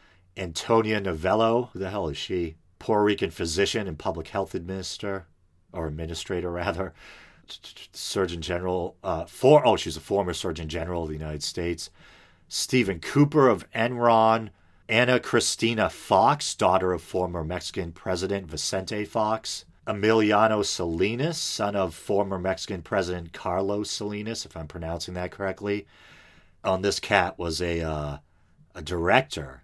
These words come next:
in Mexico for the organization. And there's a section regarding criticism here. And, uh, I guess this comes from, uh, coverage by Forbes. "NXIVM came at a time when the demand by executives was at a high,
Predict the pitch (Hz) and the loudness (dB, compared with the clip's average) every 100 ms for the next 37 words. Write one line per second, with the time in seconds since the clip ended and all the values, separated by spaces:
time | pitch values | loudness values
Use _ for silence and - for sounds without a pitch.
0 | - 85 80 90 - - 92 73 67 78 | -14 -10 0 0 0 -2 -6 -6 -6 -10
1 | 73 73 71 73 71 78 73 - 71 71 | -8 -8 -8 -12 -10 -8 -10 -12 -16 -20
2 | _ _ _ 104 110 117 87 - - 120 | _ _ _ -4 2 2 2 0 4 4
3 | - 120 117 117 107 90 85 92 82 76 | 4 -2 -2 -4 -6 -4 0 0 0 -6
4 | - 104 104 113 104 110 113 110 110 - | -2 -2 -2 -4 -4 -4 -4 -2 -2 -6
5 | - - - - 95 92 87 85 90 87 | -20 -20 -20 -10 -2 2 2 0 -2 -2
6 | 90 - 82 - 92 82 78 73 82 _ | -2 -2 -6 -4 -4 -6 -10 -12 -14 _
7 | 80 76 73 - 87 87 80 82 69 - | -10 -8 -6 -2 0 0 -4 -8 -8 -8
8 | - 101 98 101 98 95 - - - - | 0 4 4 4 2 -4 -12 -14 -20 -20
9 | - - 101 123 - 135 113 - 113 104 | -20 -4 4 4 4 0 0 2 2 2
10 | 98 - 107 107 92 87 90 95 104 104 | 2 4 4 2 -2 -2 -2 0 0 2
11 | 95 87 78 - 101 104 104 78 87 80 | 2 0 -2 -2 -2 0 0 0 -2 -2
12 | 78 76 - 101 104 113 | -6 -6 0 2 4 2